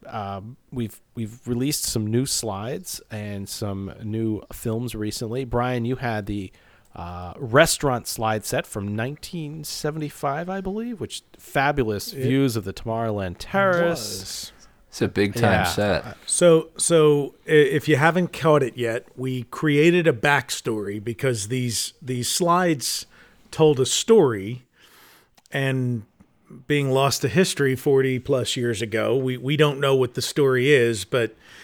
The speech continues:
Speaker 2: it was odd to find a full set of slides, uh, focusing entirely on the Magic Kingdom's food service. And one particular shot of the Polynesian,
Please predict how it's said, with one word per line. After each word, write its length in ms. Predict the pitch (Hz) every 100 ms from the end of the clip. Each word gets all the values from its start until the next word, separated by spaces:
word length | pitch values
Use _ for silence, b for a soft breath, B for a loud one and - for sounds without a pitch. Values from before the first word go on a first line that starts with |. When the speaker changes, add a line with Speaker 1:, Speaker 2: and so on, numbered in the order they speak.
| B -
Speaker 2:
it 80 |
was 260 | 170 151 127 -
odd 320 | 147 135 160
to 60 | 147
find 320 | 131 156 151
a 60 | 143
full 260 | - 165
set 280 | 165 - 147
of 120 | 135
slides, 760 | 117 - 127 117 123 127 110 - -
uh, 140 | 123
focusing 580 | 113 147 139 147 - 139
entirely 720 | 131 120 143 156 160 139 131
on 240 | 123 120 117
the 80 |
Magic 440 | 113 117 117 123 -
Kingdom's 460 | 135 120 120 117
food 340 | - - 220 175
service. 680 | - 127 92 87 - - - b b b b b b b - -
And 500 | 131 123 120 117 110
one 460 | 131 131 131 127
particular 540 | 120 - 120 147 139 120
shot 280 | - 131 117
of 80 | 107
the 60 |
Polynesian, 1040 | 107 135 113 113 120 110 110 101 104 101 107